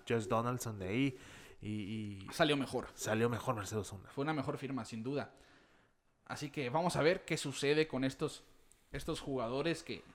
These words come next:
Speaker 2: se pueden ver impactados. Toda la liga se puede ver impa-, realmente es una agencia libre complicada por la época que estamos viviendo. No hay equipos dispuestos a gastar tanto.
Speaker 1: Sí.
Speaker 2: Ahora, pues, bajándoles las posibilidades a estos jugadores, con, quitando el bateador designado en ambas ligas,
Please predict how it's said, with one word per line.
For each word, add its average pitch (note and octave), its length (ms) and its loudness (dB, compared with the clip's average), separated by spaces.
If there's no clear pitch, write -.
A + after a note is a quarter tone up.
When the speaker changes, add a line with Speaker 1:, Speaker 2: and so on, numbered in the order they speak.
Speaker 2:
se C#3 180 2
pueden E3 260 6
ver F#3+ 120 10
impactados. E3 500 4
Toda D4 140 8
la D#4 80 12
liga D3+ 320 6
se - 100 -4
puede C#3+ 240 2
ver C#3 140 2
impa-, C3 320 -4
realmente G3 420 4
es G3+ 100 2
una F#3+ 140 0
agencia F3 300 2
libre D#3+ 260 6
complicada C#3 560 0
por C#3 120 0
la A2+ 180 2
época - 320 -4
que - 60 -10
estamos B2+ 280 2
viviendo. B2+ 460 2
No C#3+ 80 4
hay C3 80 4
equipos C3+ 340 -2
dispuestos B2+ 420 -4
a C#3 100 2
gastar B2+ 360 -2
tanto. D3 400 2
Speaker 1:
Sí. - 80 -20
Speaker 2:
Ahora, C3+ 360 4
pues, D3 140 2
bajándoles C#3+ 500 4
las C#3 160 4
posibilidades C3 560 2
a B2 40 -4
estos C#3 200 -6
jugadores, C3+ 540 6
con, A#2 200 0
quitando C#3+ 460 4
el C#3+ 60 6
bateador C3 300 4
designado C3+ 420 2
en C#3+ 80 2
ambas C#3 260 4
ligas, C#3 500 2